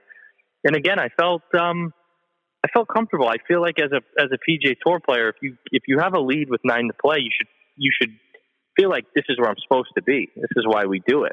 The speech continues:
It's why we practice." And, you know, I, I just felt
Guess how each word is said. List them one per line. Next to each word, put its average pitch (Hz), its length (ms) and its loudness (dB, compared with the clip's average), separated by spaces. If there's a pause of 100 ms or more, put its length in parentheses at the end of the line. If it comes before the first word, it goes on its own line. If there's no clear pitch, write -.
It's - 120 -20
why 107 160 4
we 95 100 -4
practice." 117 600 0
And, 98 200 -4 (600)
you 135 60 4
know, 139 120 0
I, 135 220 -2 (880)
I 139 100 2
just 156 220 -2 (220)
felt 165 280 2